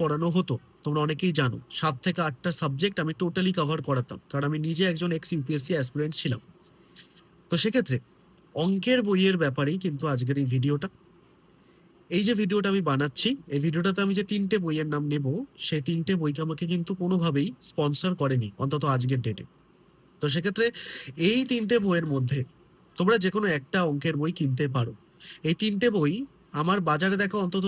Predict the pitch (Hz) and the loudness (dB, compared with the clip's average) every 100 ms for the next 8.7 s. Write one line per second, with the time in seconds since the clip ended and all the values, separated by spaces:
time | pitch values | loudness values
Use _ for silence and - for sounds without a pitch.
0 | 170 160 170 - 226 208 214 156 139 139 | 0 2 2 2 0 2 0 -2 -2 -2
1 | - 156 190 - 143 147 160 160 175 180 | -2 -4 -8 -4 0 0 0 -2 -2 -2
2 | - 240 220 196 143 110 107 - - - | -4 -4 0 0 0 -2 -6 -14 -14 -4
3 | 143 175 139 120 - - - 190 208 190 | 0 2 2 0 -2 -6 -2 -2 -2 -2
4 | 160 147 131 117 196 277 - _ _ - | -4 -2 -2 -2 -4 -6 -14 _ _ -20
5 | - 139 160 196 160 139 120 110 107 127 | -4 0 2 2 2 0 0 -2 -4 -6
6 | - _ _ _ _ _ _ 143 139 175 | -10 _ _ _ _ _ _ -4 -2 0
7 | 165 190 180 196 196 277 - _ _ _ | 0 2 0 0 -2 -4 -10 _ _ _
8 | _ _ _ _ - 139 | _ _ _ _ 0 2